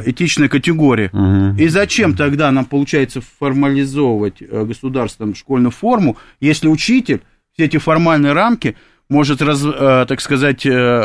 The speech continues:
Speaker 1: разметать, одеть, э, платьице, э, м, м, так сказать, коротенькое,
Speaker 2: Будучи на отд-,
Speaker 1: макси-пояс,
Speaker 2: будучи
Speaker 1: да.
Speaker 2: на отдыхе.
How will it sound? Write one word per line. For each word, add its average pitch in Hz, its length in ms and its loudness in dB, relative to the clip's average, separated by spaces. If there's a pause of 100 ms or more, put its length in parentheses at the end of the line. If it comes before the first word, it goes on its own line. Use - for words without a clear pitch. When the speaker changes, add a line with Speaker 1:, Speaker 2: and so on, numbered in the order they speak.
Speaker 1:
разметать, 151 640 0 (480)
одеть, 147 520 0 (280)
э, 131 400 2 (460)
платьице, 196 640 -2 (500)
э, 139 60 0
м, 139 500 4
м, 131 520 -2 (200)
так 147 160 -4
сказать, 151 480 -2 (460)
коротенькое, 135 800 0
Speaker 2:
Будучи 123 380 4
на 131 140 4
отд-, 127 60 2
Speaker 1:
макси-пояс, 92 220 0
Speaker 2:
будучи 170 440 2
Speaker 1:
да. 156 160 4
Speaker 2:
на 151 40 2
отдыхе. 95 460 -2